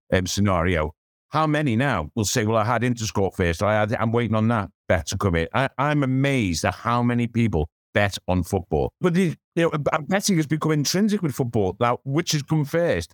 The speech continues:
Uh, uh, you know, it, it's clearly very good marketing. When we all know companies whose chief executives and whose owners are making literally hundreds of millions of pounds of personal gain,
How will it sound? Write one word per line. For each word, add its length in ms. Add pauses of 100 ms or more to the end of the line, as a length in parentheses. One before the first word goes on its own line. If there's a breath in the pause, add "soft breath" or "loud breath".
Uh, 160
uh, 160
you 80
know, 160
it, 160
it's 160
clearly 380
very 220
good 160
marketing. 380
When 120
we 100
all 140
know 140
companies 680 (500)
whose 160
chief 200
executives 680 (180)
and 80
whose 140
owners 380
are 160
making 300
literally 680 (240)
hundreds 500
of 60
millions 280
of 60
pounds 340
of 180
personal 340
gain, 240